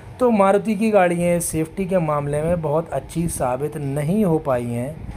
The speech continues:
हो सकता है कि मारुति का कहना है कि पहले वाली Alto K टेन और Alto जो आठ सौ निकाली थी उससे बेहतर सेफ्टी है इसमें, और जैसे कि बता रहे हैं कि टॉप मॉडल में छः airbag भी देखने को मिल रहे हैं हमें,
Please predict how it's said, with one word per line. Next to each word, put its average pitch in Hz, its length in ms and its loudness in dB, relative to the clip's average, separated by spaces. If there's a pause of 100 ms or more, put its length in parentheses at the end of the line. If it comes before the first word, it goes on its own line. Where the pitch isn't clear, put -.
(640)
हो 208 200 8
सकता 196 420 2
है 208 360 4
कि 214 160 0
मारुति 165 460 0
का 165 160 2
कहना 143 360 0
है 139 220 2
कि 170 140 -4
पहले 139 340 0
वाली 180 260 2
Alto 160 280 0
K 143 200 -4
टेन 143 440 0
और 123 180 -2
Alto 123 340 -2
जो 131 140 -2
आठ 131 220 -2
सौ 151 100 -8
निकाली 160 400 -2
थी 190 200 -6 (460)
उससे 185 400 2
बेहतर 147 560 4
सेफ्टी 170 540 -2
है 143 200 4
इसमें, 170 380 0
और 135 360 0
जैसे 135 300 -2
कि 139 60 -4
बता 131 300 -2
रहे 147 180 2
हैं 147 120 0
कि 147 80 -2 (120)
टॉप 156 220 -4
मॉडल 175 280 0
में 185 120 -2
छः 180 240 -4
airbag 175 420 4
भी 165 140 -4
देखने 156 300 -4
को 156 80 -6
मिल 156 120 -4
रहे 151 160 -4
हैं 151 60 -4
हमें, 165 140 -10